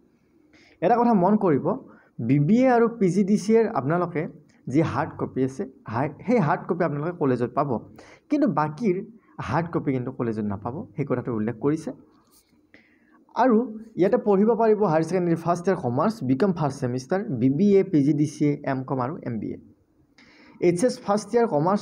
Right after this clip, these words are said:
লগতে বি কম ফাৰ্ষ্ট ছেমিষ্টাৰৰ, আ, অনলাইন এপ্লাই আৰম্ভ চাৰি আঠ দুই হাজাৰ একৈছ তাৰিখৰ পৰা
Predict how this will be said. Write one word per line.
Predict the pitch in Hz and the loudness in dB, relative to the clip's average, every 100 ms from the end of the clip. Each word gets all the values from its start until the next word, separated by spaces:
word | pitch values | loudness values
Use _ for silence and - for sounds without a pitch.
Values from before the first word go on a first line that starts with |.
| - | 0
লগতে | 151 170 185 | 0 2 0
বি | 123 | 0
কম | 143 196 180 | -2 -2 -2
ফাৰ্ষ্ট | 175 170 - - _ - | -2 -2 -4 -16 _ -20
ছেমিষ্টাৰৰ, | - 240 247 - 180 165 160 165 165 - - - - - | -4 0 2 0 2 2 2 0 -4 -20 -20 -20 -16 -4
আ, | 131 123 117 98 - - | -2 0 -2 -6 -10 -6
অনলাইন | - 208 262 254 139 - - | 0 2 4 4 2 -2 -6
এপ্লাই | 151 156 170 | -6 -2 0
আৰম্ভ | 147 127 143 139 202 - | 2 0 -2 -2 -4 -6
চাৰি | - 139 151 175 | -10 -2 2 2
আঠ | 135 139 123 | 0 -2 -2
দুই | 131 | 0
হাজাৰ | 127 123 | 2 2
একৈছ | 117 120 123 | -2 -4 -6
তাৰিখৰ | 131 123 135 | -4 -4 -4
পৰা | 131 131 | -2 -4